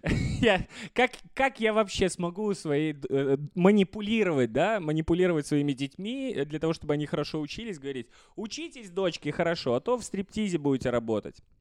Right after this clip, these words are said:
И, <laughs> и они мне пок-, они говорят: "Да, пап, конечно, мы, м, м, у т-, мы видели твою трудовую".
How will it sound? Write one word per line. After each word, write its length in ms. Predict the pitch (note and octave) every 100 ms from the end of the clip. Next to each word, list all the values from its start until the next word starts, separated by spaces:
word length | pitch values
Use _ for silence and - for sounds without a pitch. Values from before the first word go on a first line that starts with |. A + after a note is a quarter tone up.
| - _ _ _ _ _ _ _
И, 460 | C3+ D#3 D#3+ D3+ -
<laughs> 1900 | - - - - E4+ - - - _ - - - - _ - - - B3 E3
и 100 | C#3+
они 180 | D#3+ F3
мне 140 | D#3+
пок-, 340 | C#3 C#3+ - - - - -
они 140 | C3
говорят: 240 | B2+ B2+ D#3
"Да, 180 | C4
пап, 220 | F3+ A2+ -
конечно, 680 | D3 D3+ A2+ A2 G2 F2+
мы, 480 | A#2 D#3+ D3+ C#3+ C3+ C3
м, 180 | D3 -
м, 160 | C3+ -
у 80 | E3
т-, 100 | -
мы 180 | F3+ G#3
видели 320 | G#3+ G3 F3+
твою 200 | F3 E3
трудовую". 560 | E3+ D#3 C#3+ A2+ E2